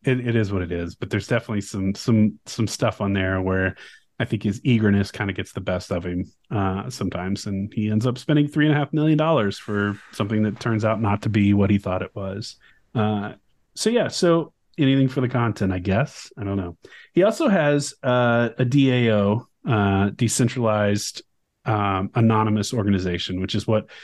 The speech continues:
these collectives that come together to buy crypto together do. They form these, these units. We talked about a little bit in our N F T episode with those, uh, idiots that got together to buy what they thought were the rights to Dune. And they, it turns out they didn't buy the rights to Dune. That was a,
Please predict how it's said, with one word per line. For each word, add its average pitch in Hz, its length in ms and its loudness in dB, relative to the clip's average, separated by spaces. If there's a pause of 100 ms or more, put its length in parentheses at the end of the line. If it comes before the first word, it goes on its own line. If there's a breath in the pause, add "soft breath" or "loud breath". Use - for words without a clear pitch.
(160 loud breath)
these 113 180 2
collectives 107 500 -2
that 101 100 -4
come 101 180 -2
together 98 320 2
to 92 60 0
buy 92 500 -2
crypto 120 420 0 (360)
together 135 760 -2 (180)
do. 143 240 4
They 113 160 -2
form 104 260 2
these, 104 280 0
these 101 200 2
units. 107 280 2
We 156 100 4
talked 170 260 0
about 131 160 0
a 110 60 0
little 113 180 2
bit 123 140 2
in 123 160 -2
our 110 80 2
N 113 140 0
F 110 100 0
T 120 140 0
episode 107 420 -2 (400 loud breath)
with 120 100 2
those, 107 320 0
uh, 101 360 0
idiots 110 360 0
that 110 80 -4
got 104 200 -2
together 107 280 2
to 98 80 -2
buy 98 440 -2
what 104 160 -4
they 104 120 0
thought 101 300 0
were 95 80 -6
the 98 120 -2
rights 95 400 -4
to 107 120 -2
Dune. 101 500 2 (400 soft breath)
And 101 160 2
they, 98 120 2
it 98 160 0
turns 104 240 0
out 98 140 2
they 135 100 4
didn't 95 300 2
buy 101 260 2
the 107 140 0
rights 98 320 0
to 104 120 0
Dune. 104 480 2
That 107 160 0
was 101 140 0
a, 104 100 0